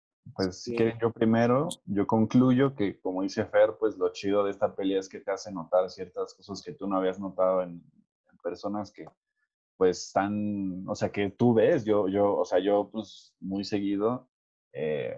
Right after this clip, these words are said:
Speaker 1: no sé si hay personas que transiten en rutas que,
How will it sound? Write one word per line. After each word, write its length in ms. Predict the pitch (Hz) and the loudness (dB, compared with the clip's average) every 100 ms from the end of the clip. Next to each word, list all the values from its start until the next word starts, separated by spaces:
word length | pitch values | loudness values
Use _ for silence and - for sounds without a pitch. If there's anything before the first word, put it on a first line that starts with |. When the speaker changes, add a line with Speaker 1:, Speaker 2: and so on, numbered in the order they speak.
| - | -10
Speaker 1:
no 180 | 104 110 | -2 -2
sé 160 | - 113 | 0 -2
si 360 | 120 98 92 | 4 4 6
hay 160 | 90 95 | 4 2
personas 500 | 107 98 104 104 101 | -2 -6 -2 -2 -2
que 440 | 98 87 87 82 - _ _ | -2 0 0 -4 -10 _ _
transiten 760 | 95 92 98 98 110 104 98 90 | -4 -2 -2 -2 0 -2 -2 -6
en 240 | 85 87 | -6 -6
rutas 400 | 98 95 104 - | -8 -2 -2 -2
que, 260 | 90 85 | -6 -6